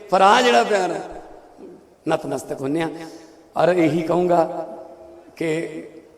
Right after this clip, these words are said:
ਲੋਗੋं को अक्सर कहते सुना है, "जिंदा रहे तो फिर मिलेंगे।" इस दिल ने कहा है, "मिलते रहे तो जिंदा रहेंगे।" ਤੁਹਾਡੇ 'ਚ ਹੀ ਰਹੂੰਗਾ, ਤੁਹਾਡੇ 'ਚ ਹੀ ਜੰਮਿਆ, ਤੁਹਾਡੇ 'ਚ ਹੀ ਰਹਾਂਗੇ ਔਰ ਰਲ ਮਿਲ ਕੇ ਕੰਮ ਕਰਾਂਗੇ, ਪੰਜਾਬ ਨੂੰ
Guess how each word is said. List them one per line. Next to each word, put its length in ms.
ਲੋਗੋं 280
को 60
अक्सर 320
कहते 320
सुना 260
है, 180
"जिंदा 280
रहे 180
तो 120
फिर 160
मिलेंगे।" 640
इस 60
दिल 240
ने 80
कहा 240
है, 160
"मिलते 340
रहे 300
तो 80
जिंदा 300
रहेंगे।" 360
ਤੁਹਾਡੇ 260
'ਚ 100
ਹੀ 60
ਰਹੂੰਗਾ, 380
ਤੁਹਾਡੇ 280
'ਚ 120
ਹੀ 60
ਜੰਮਿਆ, 440
ਤੁਹਾਡੇ 280
'ਚ 80
ਹੀ 60
ਰਹਾਂਗੇ 460
ਔਰ 120
ਰਲ 260
ਮਿਲ 160
ਕੇ 120
ਕੰਮ 220
ਕਰਾਂਗੇ, 280
ਪੰਜਾਬ 360
ਨੂੰ 160